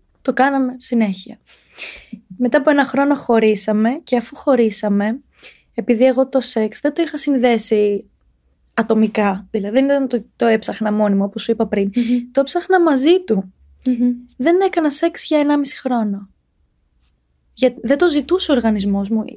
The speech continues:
Speaker 1: Ήταν κάτι το οποίο το είχα συνδέσει με αυτόν.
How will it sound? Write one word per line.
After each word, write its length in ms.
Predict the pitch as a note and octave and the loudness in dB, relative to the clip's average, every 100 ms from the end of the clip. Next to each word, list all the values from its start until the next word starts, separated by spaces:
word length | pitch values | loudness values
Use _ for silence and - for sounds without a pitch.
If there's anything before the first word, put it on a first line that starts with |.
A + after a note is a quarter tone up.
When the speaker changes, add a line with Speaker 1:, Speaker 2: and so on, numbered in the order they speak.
| - | -6
Speaker 1:
Ήταν 340 | - C#4 E4 D#4+ | -4 -2 -2 0
κάτι 240 | D4+ D#4+ | -2 -2
το 120 | - | -6
οποίο 180 | C#4+ D#4+ D#4+ _ _ _ _ _ | -6 -8 -10 _ _ _ _ _
το 100 | - | -4
είχα 160 | C#4+ C#4+ | -2 -2
συνδέσει 360 | - D4 D4+ E4 | -2 0 0 -2
με 60 | |
αυτόν. 480 | C#4+ - C#4+ A#3 G#3+ | -4 0 2 2 -2